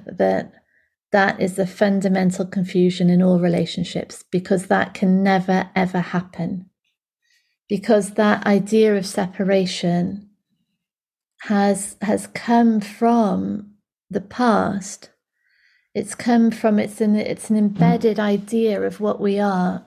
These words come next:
<clears throat> And in fact, that the more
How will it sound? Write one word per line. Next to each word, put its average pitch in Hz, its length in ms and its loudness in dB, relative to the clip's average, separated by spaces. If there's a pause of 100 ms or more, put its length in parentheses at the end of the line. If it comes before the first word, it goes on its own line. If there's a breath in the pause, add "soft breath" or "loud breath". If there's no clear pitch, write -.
(140)
<clears throat> 233 560 0 (1700 soft breath)
And 214 200 2
in 208 80 2
fact, 208 300 0
that 208 120 -2
the 220 80 -2
more 214 920 2